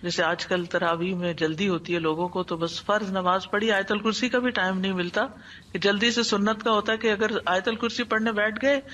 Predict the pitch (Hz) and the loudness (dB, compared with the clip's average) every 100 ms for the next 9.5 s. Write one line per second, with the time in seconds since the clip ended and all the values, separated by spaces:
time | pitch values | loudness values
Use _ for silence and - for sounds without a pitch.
0 | - - - 214 214 233 226 202 208 208 | -16 -10 -4 0 2 2 2 2 2 2
1 | 208 202 175 180 202 190 170 160 170 175 | 2 2 2 2 -2 -2 0 0 -2 -4
2 | 156 151 139 131 - - - - - 240 | -4 -4 -4 -6 -14 -16 -20 -20 -2 0
3 | 247 277 285 320 302 254 220 185 196 233 | 2 2 2 0 0 0 0 0 0 2
4 | 269 226 202 226 277 294 262 240 208 214 | 0 2 2 2 4 4 4 2 2 0
5 | 214 208 170 175 - 196 202 240 226 220 | 0 0 2 0 -2 -2 -2 -4 -2 -2
6 | 220 - 220 196 170 190 208 220 214 - | -4 -4 -2 -2 -2 0 0 0 -2 -10
7 | - - 208 208 226 262 269 226 226 220 | -8 -2 -2 0 0 0 0 0 0 0
8 | 285 277 269 240 233 185 208 202 175 160 | 0 0 0 0 0 0 0 0 0 2
9 | 156 180 - 185 | 0 0 -2 -2